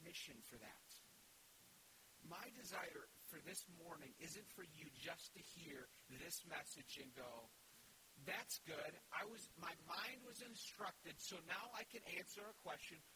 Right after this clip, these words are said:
what is the church for?" I hope that happens, but I hope much more happens. I hope that as a result of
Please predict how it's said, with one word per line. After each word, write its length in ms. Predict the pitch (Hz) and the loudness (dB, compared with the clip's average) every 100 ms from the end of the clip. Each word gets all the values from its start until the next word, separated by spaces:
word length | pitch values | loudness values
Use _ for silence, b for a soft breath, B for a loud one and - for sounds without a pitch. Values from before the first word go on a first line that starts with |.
| - | -6
what 160 | 139 135 | -4 -2
is 80 | 135 | -4
the 80 | 139 - | -4 0
church 240 | 165 151 - - | 0 0 -2 0
for?" 240 | 208 - - - - - - - - - - - - - - B B B - - - | 0 0 -4 -10 -16 -16 -16 -14 -14 -14 -14 -14 -14 -14 -14 B B B -14 2 4
I 80 | - | 4
hope 160 | 220 254 220 | 2 2 4
that 160 | - | 4
happens, 640 | - 220 - - - - - - - - - - - - - - - - | 6 4 2 -2 -2 -4 -6 -10 -14 -14 -14 -14 -14 -14 -14 -14 -6 -2
but 80 | - | 0
I 80 | 160 | 0
hope 160 | 175 - 165 | -2 -4 -4
much 240 | 170 - 156 | -4 -4 -4
more 240 | 165 170 | -4 -4
happens. 640 | - - - - - - - - - - - B B B - | -4 -8 -12 -8 -4 -2 -4 -10 -14 -14 -12 B B B 8
I 160 | 233 | 8
hope 240 | 226 233 - | 8 2 4
that 160 | 190 | 4
as 160 | 185 175 | 4 0
a 40 | 170 | -4
result 400 | - 185 330 | 2 2 4
of 80 | - | 0